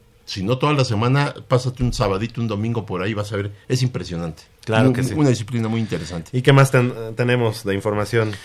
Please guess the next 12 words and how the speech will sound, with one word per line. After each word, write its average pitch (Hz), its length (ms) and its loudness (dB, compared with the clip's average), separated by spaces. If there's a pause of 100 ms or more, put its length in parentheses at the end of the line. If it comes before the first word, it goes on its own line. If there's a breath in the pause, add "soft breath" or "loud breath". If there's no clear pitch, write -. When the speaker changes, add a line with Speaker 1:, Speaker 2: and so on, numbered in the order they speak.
(180 loud breath)
Speaker 1:
Pues 117 160 8
mira, 147 360 10
la 113 120 4
selección 127 500 4
varonil 135 400 8
de 120 80 4
voleibol 117 580 2 (180)
de 95 180 0
sala 120 360 4
de 98 120 4
la 87 80 2
unam, 95 320 2